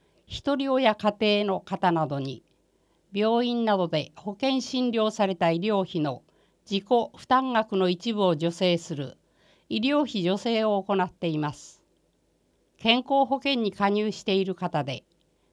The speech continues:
該当する方は忘れずに申請手続きをしてください。乳幼児の医療費助成に該当する小学生の場合は、入院または訪問看護を受けることになった場合に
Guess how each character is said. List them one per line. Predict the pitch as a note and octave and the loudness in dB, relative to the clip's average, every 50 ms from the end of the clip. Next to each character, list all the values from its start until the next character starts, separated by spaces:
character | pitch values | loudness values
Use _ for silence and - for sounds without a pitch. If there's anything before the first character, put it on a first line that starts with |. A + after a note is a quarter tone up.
| _ _ | _ _
該 | - F3+ F3+ G3+ G#3+ | 0 2 2 2 0
当 | - - A#3 A3 G#3+ | -2 -2 -2 -2 -2
す | - - G3+ | -2 -4 -6
る | G3 G3 | -6 -4
方 | - G#3 G3 - F3+ | -4 -4 -2 0 2
は | E3+ E3 E3 E3 F#3 G#3 | 2 2 4 2 2 0
忘 | - - C4 | -2 -4 -2
れ | B3 C4 B3 | -2 -2 -2
ず | A3 G#3 G#3+ | -4 -4 -4
に | G#3+ G#3 - - _ _ _ _ _ _ _ | -4 -4 -4 -8 _ _ _ _ _ _ _
申 | - - - B3 C4 B3+ | -12 -6 -4 -2 -2 -2
請 | - - B3+ B3 B3 | -2 0 2 2 2
手 | A#3+ A#3+ A#3 | 2 0 -4
続 | A#3 B3+ B3+ A#3+ A#3 | -2 -4 -6 -6 -6
き | A#3 - F3+ | -4 -2 -2
を | D#3+ D3+ | -2 -2
し | C#3+ - - | -4 -6 -6
て | F3 E3 | -8 -6
く | E3+ D#3 | -6 -4
だ | D#3 D#3 - | -6 -6 -4
さ | - D#3+ D3+ | -4 -6 -8
い。 | - - - _ _ _ _ _ _ _ _ _ _ _ _ _ _ _ _ _ _ _ _ _ _ _ - | -8 -8 -14 _ _ _ _ _ _ _ _ _ _ _ _ _ _ _ _ _ _ _ _ _ _ _ -4
乳 | A#3 C4 D4 D#4 D#4+ D4+ | -2 0 0 2 2 2
幼 | C#4+ C#4 A#3+ G#3+ | 4 4 2 2
児 | E3+ E3+ D#3+ | 0 0 -2
の | D3+ C#3 C#3 - - _ _ | -2 -2 -4 -6 -10 _ _
医 | - A3 G3+ | -6 -4 -2
療 | C4 C#4 C#4 D4 | 0 0 0 0
費 | A3+ A3 F#3 | 0 -2 -2
助 | E3+ F#3+ G3+ | 0 0 0
成 | G3 - A#3 A3+ A3 | 0 -2 -2 0 0
に | G#3+ G#3 F#3+ | 0 0 2
該 | G3 F#3+ F#3+ F#3+ | 2 2 2 0
当 | - - F#3+ F3+ F3 | 0 0 0 0 0
す | - - E3 | -2 -4 -8
る | C#3+ C#3 B2 - _ _ | -8 -8 -10 -12 _ _
小 | - - - A#3+ A#3+ B3+ C#4 C4+ | -20 -8 -2 0 2 2 2 2
学 | C4+ C#4 - - | 0 -2 -2 -4
生 | - - F#3+ E3+ D3+ | -6 -4 -2 -2 0
の | D3 C#3+ C3+ | 0 -2 -2
場 | C#3+ C#3+ D#3 D3+ | -2 0 0 0
合 | D#3 D#3 C3+ C3 C3+ | 0 0 -2 -4 -8
は、 | C3+ C#3 - - _ _ _ _ _ _ _ _ _ - | -10 -12 -12 -14 _ _ _ _ _ _ _ _ _ -8
入 | G#3+ G3+ G#3+ A3+ A3+ A3 | -4 -4 -2 -2 -2 -2
院 | G#3+ G#3+ G#3 G3 F#3 - - _ _ _ _ _ _ _ _ _ | -2 0 0 -2 -2 -6 -10 _ _ _ _ _ _ _ _ _
ま | A#3+ A#3+ A#3+ | -4 -4 -2
た | - B3 G#3+ | 2 4 4
は | F#3+ E3+ D3+ | 4 2 2
訪 | D#3 A#3 C4 C#4+ C#4+ B3+ | 2 2 4 4 4 2
問 | C4 C4 B3 G#3 | 2 0 0 -2
看 | - - A#3+ B3+ C4 B3 A3+ G3+ | -2 -2 0 0 0 0 0 0
護 | F3+ F3 D#3+ | 2 2 2
を | D#3 | 2
受 | D#3+ E3 | 0 -2
け | A3 A3 | -2 -2
る | G#3+ A3+ | -2 -2
こ | A3+ A3 G#3+ | -4 -6 -4
と | - G#3 | -2 0
に | G3+ G3 G3 | 0 0 0
な | F#3+ F#3 | 0 -2
っ | - | -2
た | - - D#3+ | -2 -2 -2
場 | D3+ D#3+ E3 E3+ E3+ | -2 0 0 0 2
合 | E3 | 0
に | D#3 C#3 D3 D3 D#3+ D3+ B2 - | 0 -2 -4 -4 -6 -6 -8 -10